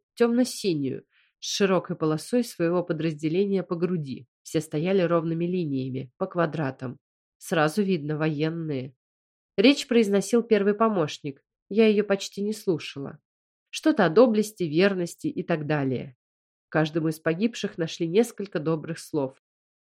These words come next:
Я смотрела на капитана.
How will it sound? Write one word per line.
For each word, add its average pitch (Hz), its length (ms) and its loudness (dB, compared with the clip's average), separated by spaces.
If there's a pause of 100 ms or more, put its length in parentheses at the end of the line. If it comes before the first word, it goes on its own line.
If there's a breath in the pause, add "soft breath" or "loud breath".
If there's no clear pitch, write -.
(320)
Я 160 200 -2
смотрела 202 640 -4 (160)
на 175 80 -8
капитана. 147 760 -6